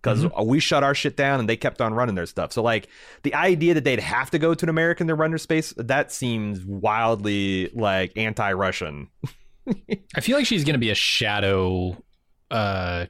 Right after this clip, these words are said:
Speaker 2: space worker, p-, program worker, though, right? Like, she's not actually going to be
Speaker 1: She
Speaker 2: the
Speaker 1: can't.
Speaker 2: Katish's position. She's
Speaker 1: 'Cause
Speaker 2: right. She's a fugitive. Like I said, there's,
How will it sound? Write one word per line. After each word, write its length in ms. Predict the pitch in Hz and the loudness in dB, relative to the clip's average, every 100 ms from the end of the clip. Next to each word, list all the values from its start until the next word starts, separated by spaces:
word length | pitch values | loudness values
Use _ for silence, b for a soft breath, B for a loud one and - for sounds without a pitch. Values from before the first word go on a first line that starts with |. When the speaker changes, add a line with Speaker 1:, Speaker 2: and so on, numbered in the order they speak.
| - | -8
Speaker 2:
space 580 | - - 95 90 - | -6 -2 -2 -2 -4
worker, 500 | - 92 - 90 92 - | -2 -2 -2 -4 -4 -4
p-, 160 | - 214 | -2 -2
program 380 | - 120 101 98 | 0 0 2 2
worker, 300 | 95 87 104 | 0 0 -2
though, 240 | 95 95 | 0 0
right? 300 | 98 117 117 | 0 0 0
Like, 120 | 120 | 0
she's 240 | 113 - 180 | 0 0 0
not 200 | 151 120 | 2 2
actually 340 | 104 - 117 | 0 -2 -2
going 220 | 104 101 | 0 0
to 60 | 90 | 0
be 420 | 113 101 95 92 - _ _ _ _ _ - | 0 2 2 -2 -6 _ _ _ _ _ -8
Speaker 1:
She 200 | 151 135 | -2 -2
Speaker 2:
the 40 | |
Speaker 1:
can't. 240 | 156 311 339 | 2 2 4
Speaker 2:
Katish's 460 | 415 113 95 127 | 2 2 2 0
position. 880 | 101 - 131 104 104 - 92 82 85 - | 0 0 0 0 0 0 -2 -4 -8 -4
She's 340 | - 143 117 | 0 0 0
Speaker 1:
'Cause 240 | - 226 180 - - _ 185 - | 0 -2 -2 -10 -20 _ -10 -2
Speaker 2:
right. 220 | 180 165 | 0 0
She's 160 | 165 | 0
a 40 | 151 | 0
fugitive. 360 | 165 165 104 | 0 0 0
Like 160 | 104 127 | 0 0
I 80 | 120 | 0
said, 400 | - 135 92 95 - | 2 2 0 -4 -2
there's, 420 | 143 139 117 127 | 0 2 0 -4